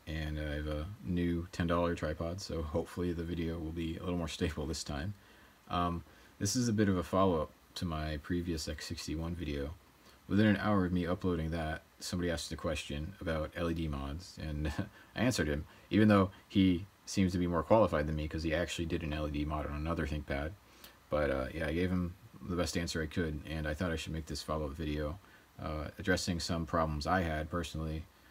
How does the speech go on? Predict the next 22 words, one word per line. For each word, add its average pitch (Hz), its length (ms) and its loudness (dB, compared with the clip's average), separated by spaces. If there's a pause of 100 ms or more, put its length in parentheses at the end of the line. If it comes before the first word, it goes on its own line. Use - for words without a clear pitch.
(180)
uh, 78 160 -2
doing 85 380 2
the, 78 300 -2 (140)
the 90 80 -6
swap 76 380 -2 (180)
to 80 220 -2
the 73 300 -2
high-resolution 78 840 -4 (420)
S 78 160 -4
X 80 180 -6
G 78 180 -4
A 73 40 -4
Plus 73 220 -8
panel 76 460 -6 (160)
in 90 60 -6
an 80 100 -4
X 73 180 -6
sixty-one. 69 540 -6 (680)
Um, 78 400 -4
so, - 200 -6
yeah, 87 340 2 (560)
um, 76 360 -4